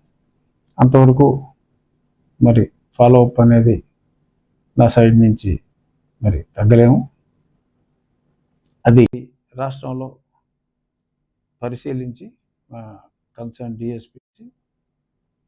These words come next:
ఒక ఫుల్ ప్రూఫ్ క్రైమ్ లే-, క్రైమ్, జీరో క్రైమ్ నియోజకవర్గంగా చేయటానికి మా వంతు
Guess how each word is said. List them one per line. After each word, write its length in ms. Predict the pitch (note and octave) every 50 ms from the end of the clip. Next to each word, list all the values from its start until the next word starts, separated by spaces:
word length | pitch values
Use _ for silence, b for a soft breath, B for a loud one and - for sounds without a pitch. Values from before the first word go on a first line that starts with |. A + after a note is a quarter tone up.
| _ -
ఒక 180 | B2+ C3+ - C#3
ఫుల్ 320 | - - F3+ F3+ F3+ D#3+ E3+ -
ప్రూఫ్ 220 | E3+ E3 D#3 C3+ - _ _ _ _ _ _ _ _ _ _ _ _ _ _ _ _ _ _ _ _ _ _ _ _ _
క్రైమ్ 340 | C#3+ D3+ D#3+ E3 D#3+ D#3 D3
లే-, 200 | D3+ D3+ - _ _ _ _
క్రైమ్, 480 | C#3+ C#3+ D3 D#3+ D#3+ D3+ C3+ C3+ B2+
జీరో 300 | B2 C3+ D3+ D#3 D#3 D#3
క్రైమ్ 380 | C#3 D#3 - C#3 C#3+ C#3+ C#3+ C#3+ C#3 _ _ _ _ _ _ _ _ _ _ _ _ _ _ -
నియోజకవర్గంగా 840 | C3 C#3 C#3+ D3 D3 C3+ C#3 C3+ C3+ C3 B2+ B2+ C3 C3+ C3 C3 C3+
చేయటానికి 800 | C3 C3+ C3+ B2+ B2 B2 B2 B2+ B2 A#2+ A#2+ _ _ E3+ C#3+ - _ _ _ _ _ _ _ _ _ _ _ _ _ _ _ _ _ _ _ _ _ _ _ _ _ _ _ _ _ _ -
మా 120 | C3 C3
వంతు 460 | B2+ C3 C3 C3 B2+ B2+ C3 B2 A2